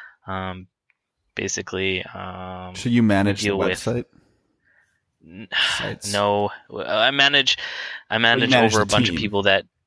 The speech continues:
Speaker 1: the team that create menus
Speaker 2: Right.
Speaker 1: for the website.
Speaker 2: So do you manage, so do you like managing people? Is that something that you, you're good at?
Speaker 1: Um, it's weird because,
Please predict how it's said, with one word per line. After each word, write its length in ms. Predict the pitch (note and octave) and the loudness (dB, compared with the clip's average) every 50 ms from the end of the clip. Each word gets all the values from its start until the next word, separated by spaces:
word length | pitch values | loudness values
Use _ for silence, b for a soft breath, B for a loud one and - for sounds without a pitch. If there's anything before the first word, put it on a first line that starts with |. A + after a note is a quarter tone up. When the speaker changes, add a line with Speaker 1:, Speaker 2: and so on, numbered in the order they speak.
| _ _ _ | _ _ _
Speaker 1:
the 120 | - A2 G2 | -4 -4 -2
team 320 | - - G#2 G#2 G2+ G2 | 0 0 0 0 0 2
that 260 | G2 G2 F#2+ G2 - - B B B B B _ _ - | 4 4 4 4 2 -2 B B B B B _ _ -8
create 560 | - - A2 G#2 G2+ G2 G2 G2+ G2 - - | -4 0 2 4 6 6 6 4 2 0 -4
menus 640 | G#2+ G#2 G2+ G2 F#2+ F#2+ F#2 F#2 F2+ F2+ - - - _ _ _ _ _ _ _ _ _ _ _ _ _ _ - | -2 0 0 0 0 0 -4 -4 -4 -4 -6 -6 -8 _ _ _ _ _ _ _ _ _ _ _ _ _ _ -16
Speaker 2:
Right. 240 | G2 F#2 F2+ E2+ - | -12 -10 -8 -8 -6
Speaker 1:
for 320 | - G2 F#2+ G2 F#2+ - - - - _ | -4 -2 -2 -2 -2 -4 -6 -10 -12 _
the 120 | - G2 F#2+ | -8 -8 -6
website. 560 | F#2+ F2+ - - - - - - - - - - - _ _ _ B B B B B B B B B B B B B B | -6 -8 -10 -10 -10 -8 -6 -6 -6 -8 -10 -16 -20 _ _ _ B B B B B B B B B B B B B B
Speaker 2:
So 420 | B B B B - - - A#2+ | B B B B 0 2 2 2
do 180 | G#2+ - A2 G#2 | 2 2 2 2
you 200 | G#2 G#2+ G#2+ G#2 | 4 4 4 6
manage, 500 | G2+ G2 G2 G2 F#2+ F#2 E2+ - - - | 6 4 4 4 4 2 0 -2 -4 -4
so 120 | - G2+ | -4 -4
do 120 | - - | -4 -2
you 80 | G#2+ F#2+ | 0 2
like 220 | G#2 F2+ E2+ - | 2 2 2 2
managing 400 | G2+ G2 F#2+ G2+ G#2 - B2 A2 | 2 2 2 2 2 0 -2 -2
people? 420 | - - - - - A#2+ C3+ C#3+ - - - _ - - | -2 -4 -4 -4 -4 -4 -6 -6 -8 -12 -18 _ -18 -14
Is 80 | - | -12
that 140 | - - - | -12 -12 -10
something 320 | - - - - - F#2 | -8 -8 -6 -6 -6 -6
that 120 | F2 D#2+ - - | -6 -6 -8 -12
you, 60 | - - _ _ _ - | -16 -20 _ _ _ -20
you're 120 | G#2+ G#2 | -18 -16
good 180 | G#2 G#2 F#2 G#2+ | -14 -14 -12 -12
at? 120 | A#2+ B2 - _ _ _ _ _ _ | -12 -14 -16 _ _ _ _ _ _
Speaker 1:
Um, 400 | - B2+ D3 E3 D#3+ D#3+ D#3 - _ _ _ - | 2 2 4 4 2 0 -2 -8 _ _ _ -2
it's 240 | D#3+ D#3+ - - - | 0 0 0 2 2
weird 420 | D3 D#3 E3 C#3+ A#2 G2 F2+ - - A#2+ | 4 6 6 6 4 2 -2 -10 -4 0
because, 560 | A#2+ A2+ - B2 A2+ A2+ A2+ A2 G#2 G#2 - | 0 2 4 6 6 6 6 4 2 0 -4